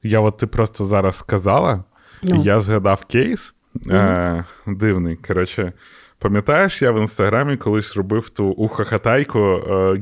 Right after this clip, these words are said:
Speaker 1: гівавей, і як я б хотів купити гівавей,
Speaker 2: Так.
Speaker 1: а мені не відповідали.
Speaker 2: Так, так, так, так.
Speaker 1: <clears throat> Я в якийсь момент, е,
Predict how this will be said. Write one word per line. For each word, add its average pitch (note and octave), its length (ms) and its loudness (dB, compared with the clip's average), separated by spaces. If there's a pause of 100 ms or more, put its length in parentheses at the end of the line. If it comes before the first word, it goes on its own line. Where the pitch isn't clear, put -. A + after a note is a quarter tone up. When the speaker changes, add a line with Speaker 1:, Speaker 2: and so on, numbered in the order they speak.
Speaker 1:
гівавей, A#2+ 680 2
і G#2 100 2
як A2 280 0
я G#2+ 140 4
б G2 40 0 (320)
хотів B2 520 0
купити A#2+ 500 0
гівавей, G#2 440 4
Speaker 2:
Так. A2 300 4
Speaker 1:
а - 40 0
мені A#2 220 2
не G#2+ 120 0
відповідали. G2 680 2
Speaker 2:
Так, D#3 160 0 (160)
так, F3+ 200 0
так, F3 160 -8
так. E3+ 120 -4 (280)
Speaker 1:
<clears throat> G3+ 280 2
Я C#3+ 220 2
в F#3 40 2
якийсь D#3 340 0
момент, E3 380 0 (720)
е, G#2+ 300 4